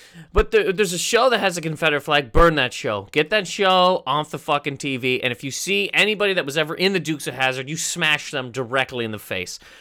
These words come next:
for allowing racism to continue. I, I cannot believe this is a thing. You D D T them, you give them a stone cold stunner right where you see them. I don't care if you see them at a,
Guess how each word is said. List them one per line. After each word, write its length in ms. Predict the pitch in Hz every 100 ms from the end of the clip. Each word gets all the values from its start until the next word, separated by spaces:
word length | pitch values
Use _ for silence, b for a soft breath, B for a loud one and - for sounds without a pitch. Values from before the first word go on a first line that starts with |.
| B
for 200 | 160 156
allowing 760 | 147 139 139 156 170 165 165
racism 600 | - 135 143 - 135 135
to 80 | 123
continue. 460 | 127 - 127 113 -
I, 160 | 123 -
I 80 | 135
cannot 380 | - 196 214 185
believe 260 | 165 147
this 180 | 135 -
is 80 | 113
a 60 | 113
thing. 240 | 113 104 B B B
You 160 | 160 160
D 180 | 196
D 140 | 202 190
T 220 | 220 226
them, 260 | 214 220 170
you 80 |
give 100 | 165
them 80 | 160
a 60 | 156
stone 280 | - 190 175
cold 220 | 180 165
stunner 240 | 190 170
right 180 | 156 180
where 120 | 175
you 80 | 151
see 220 | - 147
them. 100 | 107
I 80 | -
don't 160 | 233 196
care 80 | 147
if 60 |
you 60 | 135
see 160 | - 165
them 80 |
at 60 | 143
a, 120 | 120